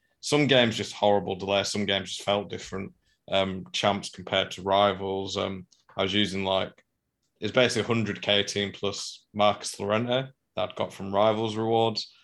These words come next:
And I decided to play four three one two to begin the weekend with. And yeah, that just didn't work very well in delay with overlapping fullbacks getting countered. So I started for the first time ever, zero two. I've n-,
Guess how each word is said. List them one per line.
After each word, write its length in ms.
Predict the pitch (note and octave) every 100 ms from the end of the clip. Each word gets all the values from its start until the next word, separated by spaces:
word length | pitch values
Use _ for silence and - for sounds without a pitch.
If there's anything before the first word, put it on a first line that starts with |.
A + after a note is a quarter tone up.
| _ _ _
And 200 | G2+ G2
I 120 | G2+ G2+
decided 580 | G#2+ - A#2 A#2 G2 -
to 80 | -
play 200 | G#2+ G#2
four 300 | - G2+ F#2+
three 280 | - G2+
one 260 | G2+ G2 G2
two 260 | - G#2 G2+
to 120 | -
begin 260 | G2+ G2+ G2
the 60 |
weekend 500 | F#2+ G2 F#2 G2+ G2
with. 280 | F#2+ G2 F#2 - _ _ _ _ -
And 320 | G2+ F#2+ F#2
yeah, 140 | G2
that 180 | F#2+ G2+
just 160 | G2+ -
didn't 200 | G2+ F#2+
work 280 | F#2+ F#2+ G2
very 200 | G2 F#2+
well 220 | F#2+ F#2+
in 120 | F#2+
delay 340 | G2+ G2 F#2+
with 140 | F#2+ F#2+
overlapping 520 | F#2+ F#2+ G2 F#2+ F#2+
fullbacks 560 | - G2 F#2 F#2 F#2 -
getting 220 | F#2+ G2
countered. 480 | - G2 F#2+ F#2+ -
So 140 | G2+
I 40 |
started 500 | F#2+ - G#2+ A2 G2+
for 80 | -
the 120 | - -
first 340 | A2 A2 - -
time 240 | G2+ G2
ever, 300 | G2 A2 A#2 - _ -
zero 500 | F2+ G2+ G2 G2+ F#2+
two. 320 | - A2+ C#3+ - _ _ _ -
I've 140 | F#2+
n-, 280 | G#2 G2+ F2+